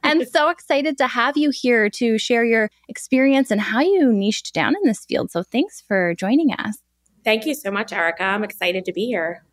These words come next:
Speaker 1: I know how we found each other, and you're on
Speaker 2: Mm-hmm.
Speaker 1: Instagram, and we were expanding our U S team, but I'm curious for those who are listening, how you came to niche down in this field. I find that there's usually a story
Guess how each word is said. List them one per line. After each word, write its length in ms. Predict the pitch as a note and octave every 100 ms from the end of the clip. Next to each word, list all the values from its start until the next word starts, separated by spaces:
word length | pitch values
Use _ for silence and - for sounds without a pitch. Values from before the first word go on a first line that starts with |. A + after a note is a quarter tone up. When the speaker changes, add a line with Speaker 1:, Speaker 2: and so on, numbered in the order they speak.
| _ _ _ _
Speaker 1:
I 720 | C#4+ D#4 D#4 D#4 D#4 D#4 D4+ C#4
know 180 | D#4 G4
how 200 | G#4+ F#4+
we 260 | A3+ B3
found 240 | A#3+ G3 F#3
each 200 | F3+ F#3+
other, 380 | E3+ E3+ F3
and 180 | E3+ F#3+
you're 100 | G3+
on 120 | G#3
Speaker 2:
Mm-hmm. 100 | G#3
Speaker 1:
Instagram, 720 | F#3+ A#3 G#3+ G#3+ F#3+ F#3 F3+ F3+
and 240 | F3+ F#3+
we 100 | F#3+
were 80 | F#3+
expanding 480 | F3+ - G#3+ A3 G#3+
our 80 |
U 180 | F#3 F#3
S 280 | E3 F3 -
team, 480 | - A3 G#3 F#3+ F3+
but 160 | F3+ -
I'm 200 | A3+ B3
curious 580 | - D4+ D#4 F#4+ - -
for 160 | C#4+
those 200 | B3+ A#3+
who 100 | -
are 80 | G3+
listening, 500 | G3 - G#3+ G3 F#3+ - _ _ _ -
how 580 | C4 C#4 D4 D#4 D#4+ C4
you 240 | A3 C#4
came 340 | - B3 A#3 A#3
to 140 | A3
niche 300 | F#3+ F#3 -
down 180 | A2+ C#3+
in 140 | C3+
this 160 | - -
field. 260 | - F#2
I 100 | C3
find 300 | F#3+ A3 A#3
that 100 | D4
there's 220 | D#4 D4+ B3
usually 340 | G#3+ G3+ G#3
a 60 | F#3
story 960 | - - - F#3+ G#3 G3+ F3 E3+ F3